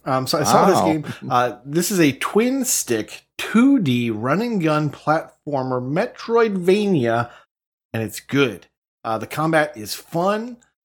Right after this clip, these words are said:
Speaker 1: Uh, there are room puzzles. So this is everything you want from a Vayner. This is not one of those, "Oh, is it a Vayner?" No, this is a definite Metroidvania game,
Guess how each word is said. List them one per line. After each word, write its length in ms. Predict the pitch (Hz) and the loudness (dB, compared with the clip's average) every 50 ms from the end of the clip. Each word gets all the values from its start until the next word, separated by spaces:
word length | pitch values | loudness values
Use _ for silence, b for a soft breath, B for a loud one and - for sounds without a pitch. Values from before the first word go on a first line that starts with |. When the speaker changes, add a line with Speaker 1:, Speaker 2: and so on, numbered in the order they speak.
| _ - | _ -10
Speaker 1:
Uh, 200 | - 107 107 104 | -6 -6 -6 -6
there 260 | 110 107 123 123 107 | -4 -4 -4 -2 -2
are 220 | 104 120 117 113 | -2 -4 -4 -4
room 440 | 107 98 92 95 127 151 196 220 240 | -6 -8 -4 0 2 4 4 2 0
puzzles. 640 | 196 196 226 233 208 226 254 262 262 247 - - - - - | 0 0 0 0 0 -4 -6 -6 -8 -10 -12 -14 -16 -14 -10
So 400 | - - 139 127 123 120 120 117 | -6 -4 -2 0 0 0 -2 -2
this 200 | 135 175 175 - | -2 -2 -2 -2
is 200 | 247 156 147 - - | -2 -4 -4 -2 -2
everything 300 | 180 240 277 196 208 214 | -2 0 0 0 2 2
you 120 | 190 165 | 4 4
want 240 | 143 143 143 147 107 | 4 4 2 0 0
from 160 | 113 127 127 | -4 -4 -4
a 60 | 120 | -2
Vayner. 320 | 107 117 120 120 110 107 107 | -2 -2 -2 -2 -2 -4 -4
This 160 | 127 147 170 | -4 -4 -2
is 120 | 208 175 | -2 0
not 200 | 165 175 165 151 | 0 0 0 0
one 120 | 160 165 156 | 0 -2 -2
of 120 | 151 135 | -2 -2
those, 280 | 135 139 135 131 123 - B B B B B | -2 0 0 -2 -2 -6 B B B B B
"Oh, 200 | - 170 156 127 | 0 0 0 0
is 220 | - 131 143 139 180 | 2 0 0 2 2
it 60 | 185 | 2
a 40 | 180 | 2
Vayner?" 320 | 170 180 190 190 196 180 | 4 2 2 2 0 0
No, 160 | 160 147 127 | -2 -2 -2
this 240 | 113 120 170 190 - | 0 0 0 0 0
is 140 | 214 175 131 | 0 0 0
a 180 | - 131 127 123 | 0 -2 -4 -4
definite 880 | 110 107 110 110 123 131 135 135 156 156 - - 151 131 113 104 - - _ _ _ _ _ _ _ - 113 | -6 -8 -8 -4 -2 0 2 2 2 2 0 -2 -2 -2 -2 -4 -8 -16 _ _ _ _ _ _ _ -12 -8
Metroidvania 1080 | 104 110 123 143 143 - - 160 156 156 151 143 123 123 123 127 135 135 127 127 120 | -4 0 0 0 0 0 0 0 2 2 0 2 2 2 2 2 0 0 -2 -2 -2
game, 440 | 107 110 107 107 107 107 104 104 | -2 -4 -4 -4 -4 -6 -6 -8